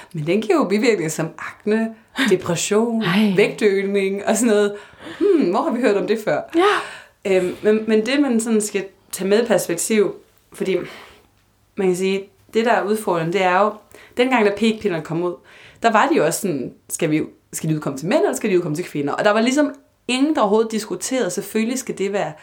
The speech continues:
Speaker 1: til kvinder.
Speaker 2: Det er jo hende, der bærer barnet.
Speaker 1: Præcis,
Speaker 2: Ja.
Speaker 1: og det er jo der, hvor biologisk set, så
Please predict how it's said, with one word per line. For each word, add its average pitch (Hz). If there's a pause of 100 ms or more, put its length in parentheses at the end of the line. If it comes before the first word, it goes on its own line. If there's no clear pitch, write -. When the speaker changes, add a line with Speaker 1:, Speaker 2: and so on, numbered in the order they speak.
(200)
Speaker 1:
til 175
kvinder. 160 (220)
Speaker 2:
Det 214
er 208
jo 170
hende, 214
der 240
bærer 170
barnet. -
Speaker 1:
Præcis, 220
Speaker 2:
Ja. 190
Speaker 1:
og 214
det 247
er 247
jo 240 (100)
der, 277
hvor 214 (160)
biologisk 220
set, 214
så 233